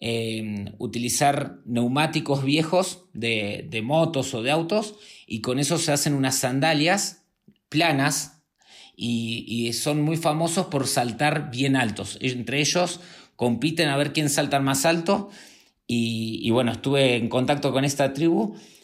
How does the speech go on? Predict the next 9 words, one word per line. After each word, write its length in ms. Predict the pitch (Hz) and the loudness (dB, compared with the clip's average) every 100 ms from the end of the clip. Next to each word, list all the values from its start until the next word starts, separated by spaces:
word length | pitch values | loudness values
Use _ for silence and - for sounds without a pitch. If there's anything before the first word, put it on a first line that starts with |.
| _ | _
y 140 | - 117 | -4 -2
justamente 520 | 143 143 139 151 170 | 0 2 2 4 4
le, 240 | 127 120 | 4 2
les 140 | 110 101 | -2 -2
fui 140 | 143 | 0
a 60 | 147 | 0
preguntar 400 | 120 120 113 165 | 2 0 2 2
si 180 | 165 135 | 2 0
conocían 1000 | 120 117 - 143 135 123 117 - - | 0 -2 0 2 2 2 -2 -8 -20